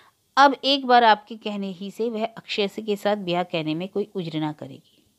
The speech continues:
"तो क्या मुझे कहना पड़ेगा?" घनानंद बाबू ने कहा। योगेंद्र, "आप ना कहेंगे तो क्या वह स्वयं आकर कहेगी,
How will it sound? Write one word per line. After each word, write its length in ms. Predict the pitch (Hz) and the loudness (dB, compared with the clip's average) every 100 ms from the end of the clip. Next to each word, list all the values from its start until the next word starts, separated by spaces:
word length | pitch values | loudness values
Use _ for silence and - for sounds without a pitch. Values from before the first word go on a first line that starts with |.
| _ _ _ _ _ _ _ _ _ - | _ _ _ _ _ _ _ _ _ -20
"तो 60 | - | -8
क्या 120 | 190 | -4
मुझे 280 | 170 160 214 | -4 -2 -2
कहना 260 | 285 302 | 2 4
पड़ेगा?" 460 | 349 359 359 196 147 _ _ _ _ _ | 4 2 2 -2 -6 _ _ _ _ _
घनानंद 480 | 190 165 151 147 151 | -10 -4 -4 -4 -6
बाबू 180 | 147 160 | -10 -10
ने 100 | 156 | -12
कहा। 220 | 185 147 127 _ _ _ _ _ _ - - - | -14 -18 -20 _ _ _ _ _ _ -20 -14 2
योगेंद्र, 480 | 240 214 190 156 151 _ 214 | 4 4 2 0 -8 _ 4
"आप 180 | 226 262 | 4 6
ना 100 | 262 | 2
कहेंगे 360 | 262 269 269 | 2 0 -2
तो 160 | 269 277 | -2 -2
क्या 160 | 262 | 0
वह 140 | 254 247 | 2 0
स्वयं 280 | - 220 220 | -2 -2 2
आकर 280 | 285 311 | 2 2
कहेगी, 440 | 370 370 339 226 | -2 -4 -4 -6